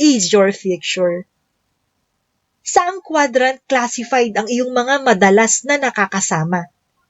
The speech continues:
Ikumpara ito sa target mong quadrant na naiset sa second step.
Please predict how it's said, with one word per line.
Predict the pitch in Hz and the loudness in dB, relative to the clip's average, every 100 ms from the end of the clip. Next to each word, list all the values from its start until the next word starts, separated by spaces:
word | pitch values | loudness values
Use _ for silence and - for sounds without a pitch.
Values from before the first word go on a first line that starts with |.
| _ _ _ - | _ _ _ -2
Ikumpara | 320 403 403 370 311 254 | 4 4 4 2 0 0
ito | - 220 233 | 0 -2 -2
sa | 247 269 | 2 0
target | - 247 247 262 247 | 0 -4 0 0 -2
mong | 262 277 | -4 -8
quadrant | - 220 185 202 220 214 | 0 0 2 0 -2 -4
na | 254 285 | -4 -2
naiset | 277 226 220 - 208 180 | 0 -2 0 -2 -2 -4
sa | - 226 | -2 -2
second | - 190 190 175 | 0 -2 -2 -2
step. | - 202 165 | -2 -4 -6